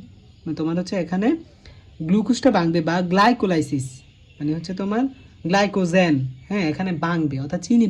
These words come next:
ভাঙা আর কি বোঝাচ্ছে। ওকে, দেখো প্রথমে এখানে দেখো হচ্ছে তোমার গ্লুকোজ। গ্লুকোজ হচ্ছে তোমার কত কার্বন বিশিষ্ট? ছয় কার্বন বিশিষ্ট। ওকে ফাইন, এই গ্লুকোজ থেকে তোমার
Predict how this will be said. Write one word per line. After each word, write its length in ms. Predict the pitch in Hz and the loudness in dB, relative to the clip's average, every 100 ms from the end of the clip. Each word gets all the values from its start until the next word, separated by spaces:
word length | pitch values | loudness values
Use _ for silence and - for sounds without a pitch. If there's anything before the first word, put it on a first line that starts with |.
| 156 | 0
ভাঙা 260 | 135 127 127 - - - 147 | -2 -4 -6 -10 -20 -18 -14
আর 60 | 131 | -10
কি 60 | 135 | -6
বোঝাচ্ছে। 360 | 127 131 127 - - - - - - - - 165 | -4 -4 -4 -10 -16 -20 -20 -20 -20 -16 -6 -4
ওকে, 140 | 156 143 | -2 -4
দেখো 180 | 135 151 - - - - | -4 -6 -8 -16 -14 -2
প্রথমে 260 | 208 220 226 | 0 4 4
এখানে 200 | 220 233 226 | 4 2 4
দেখো 160 | 226 226 | 2 2
হচ্ছে 160 | 240 247 233 | 0 0 0
তোমার 160 | 226 196 | 2 0
গ্লুকোজ। 320 | 165 147 135 127 - - - 160 | 0 -2 -2 -8 -12 -20 -18 -4
গ্লুকোজ 280 | 190 208 233 | -2 0 0
হচ্ছে 140 | 226 240 226 | -2 -2 0
তোমার 140 | 226 226 | 0 0
কত 120 | 220 208 | -2 -2
কার্বন 200 | 190 190 185 | -2 0 -2
বিশিষ্ট? 300 | 185 220 - 277 311 - - | -4 -6 0 0 0 -8 -10
ছয় 200 | - 214 208 | -4 -2 0
কার্বন 260 | 190 165 151 | -2 2 0
বিশিষ্ট। 440 | 135 131 127 - - - - - - - - | 0 -4 -6 -8 -16 -18 -20 -20 -20 -14 -8
ওকে 160 | 156 151 | -4 -4
ফাইন, 120 | 131 127 - - - | -4 -6 -10 -8 -4
এই 60 | 202 190 | 0 2
গ্লুকোজ 400 | 214 240 277 262 - | 2 6 6 4 2
থেকে 180 | 247 240 233 | 2 2 2
তোমার 260 | 202 170 | 0 0